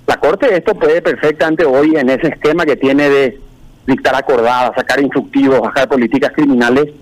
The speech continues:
meterse en esto. La Fiscalía no tiene instructivos sobre esto, que los escriba. La policía tendrá que explicar esto, por eso es que recurrimos a Yucio, que tiene el control civil sobre la fuerza.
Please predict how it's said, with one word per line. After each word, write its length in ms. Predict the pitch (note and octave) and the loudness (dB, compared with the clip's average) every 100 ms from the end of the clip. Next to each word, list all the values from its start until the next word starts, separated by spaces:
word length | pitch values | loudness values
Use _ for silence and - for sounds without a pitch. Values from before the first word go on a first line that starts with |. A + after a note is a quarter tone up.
| - - - | -20 -16 -2
meterse 420 | C3 - C#3+ D3+ | 0 0 0 0
en 80 | A#2+ | -2
esto. 320 | G#2 - G2+ - - _ _ _ - | -2 -6 -10 -10 -20 _ _ _ -2
La 140 | C3 | -2
Fiscalía 400 | C#3 C#3 B2+ E3+ | 0 0 0 2
no 100 | G#3 | 0
tiene 220 | D#3 E3 | 2 2
instructivos 540 | E3+ D#3+ - F3+ A3+ F#3 | 2 -2 -2 0 0 2
sobre 280 | E3 C3 A#2 | 2 2 0
esto, 220 | B2+ G#2 | -2 -2
que 100 | A#2+ | 0
los 160 | A#2 G#2+ | 0 0
escriba. 460 | - - G3+ D3 - - - - - - - - - - | -2 0 0 0 -2 -12 -20 -20 -20 -20 -20 -20 -20 -6
La 120 | C#3+ B2+ | -4 0
policía 520 | D#3 C3 - A3 G3 | 0 0 0 0 2
tendrá 260 | F3 D#3 D#3+ | 2 0 0
que 60 | F3+ | 0
explicar 360 | F3 D3 E3+ | 0 0 2
esto, 240 | E3 D#3 G3+ | 2 0 0
por 140 | F#3 | 0
eso 100 | C#3 | 0
es 40 | F3+ | 0
que 140 | F#3 | 0
recurrimos 600 | E3 F3+ F3+ C3+ E3 F3+ | -2 -2 -2 0 0 0
a 20 | D#3 | 0
Yucio, 360 | E3 G#3 E3 | 0 0 0
que 120 | C3+ | -2
tiene 200 | C3 D3 | -2 -2
el 80 | D#4 | -2
control 380 | - C#4+ D#3 D3+ | -2 -2 -2 -2
civil 300 | D#4+ C#4 D4+ C#4+ | -2 -2 -2 0
sobre 160 | D#3+ | 0
la 120 | D3+ | 0
fuerza. 360 | - G3 F#3 - | -2 -2 -2 -8